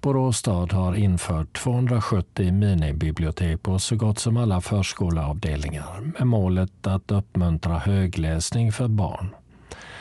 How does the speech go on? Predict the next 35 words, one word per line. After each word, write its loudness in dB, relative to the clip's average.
Dessa 2
minibibliotek, 2
som 0
vart 0
och 2
ett 0
innehåller 4
cirka 0
trettio 0
böcker, -2
gör 0
det 0
enklare 0
för -4
barn 2
och 2
deras 0
föräldrar 0
att -4
ta -2
med 2
sig -2
böcker 0
hem. -4
Böckerna 0
uppdateras -2
regelbundet 0
för -2
att 2
alltid 0
ska -2
finnas 2
nya 2
och 2
intressanta 0